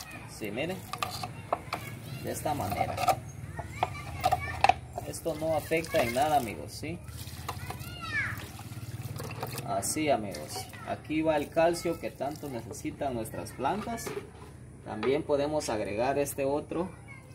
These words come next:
abono orgánico que no le afectaría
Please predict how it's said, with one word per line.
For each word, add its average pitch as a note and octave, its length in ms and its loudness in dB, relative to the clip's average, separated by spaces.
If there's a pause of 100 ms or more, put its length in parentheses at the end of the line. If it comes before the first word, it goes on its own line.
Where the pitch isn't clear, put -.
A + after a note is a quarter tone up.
(580)
abono B2+ 380 4
orgánico F#3+ 680 4 (600)
que F2+ 100 -6
no A#2+ 200 0
le D3 100 4
afectaría B2+ 720 -2